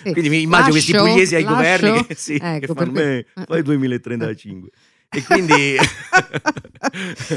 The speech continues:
Speaker 1: E quindi
Speaker 2: <laughs> e quindi ho voluto
Speaker 1: l'inadeguatezza
Speaker 2: raccontare
Speaker 1: umana.
Speaker 2: questo. Poi il
Speaker 1: Ecco.
Speaker 2: problema è come faccio a raccontare,
Speaker 1: Mm.
Speaker 2: insomma, la crisi
Speaker 1: Ma poi non
Speaker 2: ambientale.
Speaker 1: finisce il mondo, è questo che dobbiamo chiarire.
Speaker 2: No,
Speaker 1: Posso
Speaker 2: purtroppo no.
Speaker 1: permettermi di
Speaker 2: Ah, già,
Speaker 1: darti,
Speaker 2: ti
Speaker 1: ma
Speaker 2: prego.
Speaker 1: magari c'è già nello spettacolo.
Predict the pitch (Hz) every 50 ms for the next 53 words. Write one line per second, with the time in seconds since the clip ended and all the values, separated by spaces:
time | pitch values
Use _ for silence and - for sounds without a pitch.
0 | - - - 208 - - 269 254 254 240 226 226 220 220 214 196 214 220 196 190
1 | 185 147 151 180 180 - - 160 180 175 170 170 175 165 165 160 127 147 156 156
2 | 156 156 160 156 147 147 160 - 113 104 95 _ _ - 117 117 120 160 151 139
3 | 143 165 175 147 143 139 156 160 147 - 139 123 - 123 123 110 - 117 113 101
4 | 107 98 101 107 104 107 110 107 104 104 101 - - 101 98 101 92 98 95 95
5 | 92 98 98 - 117 113 92 233 247 226 370 403 370 294 269 285 302 - 226 -
6 | 294 285 311 339 302 - - - 208 185 180 175 170 165 156 143 143 147 139 139
7 | 143 143 - 254 233 - 165 156 147 143 147 139 143 143 - - 147 143 139 127
8 | 131 135 131 - 226 214 - 233 - - 247 262 226 - - 175 170 175 165 160
9 | 170 165 165 165 165 160 - - - 180 175 170 170 165 160 147 - - 165 170
10 | 190 214 208 196 - 185 147 151 127 123 127 131 127 127 - - 139 - - 123
11 | 120 - 135 131 127